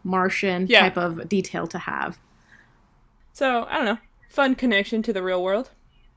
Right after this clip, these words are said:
Speaker 2: All right, moving on to the mast cam. This is essentially the rover's eyes. It's the little part that, like, sticks up when you look at it. If you look at the rover, it's what looks like a face or eyes.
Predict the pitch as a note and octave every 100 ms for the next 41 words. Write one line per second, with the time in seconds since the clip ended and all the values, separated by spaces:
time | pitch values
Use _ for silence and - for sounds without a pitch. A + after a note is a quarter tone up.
0 | _ _ _ _ _ - _ _ _ -
1 | A#3+ A#3+ - A3 E4 D#4+ D#4+ D4 G#3 F3
2 | F#3 A3+ - - D4 C#4+ C#4 - C4 E4+
3 | D#4+ D#4+ C#4 C#4 G3 F3+ F3 E3+ - F3+
4 | F3 F3+ F#3 - - - G#3+ - A3+ C#4
5 | C4+ A#3 A3 G#3 F3 F3 - - F#3 -
6 | F#3 F#3+ F3 F3 F3 G3+ G3 G3+ - -
7 | D#4+ D4 D#4+ F4 F#4 A#3+ A3 G3 F#3 G#3
8 | A3+ G3+ G3+ - G3+ F3 - F3 - -
9 | - F#3 C#3 - -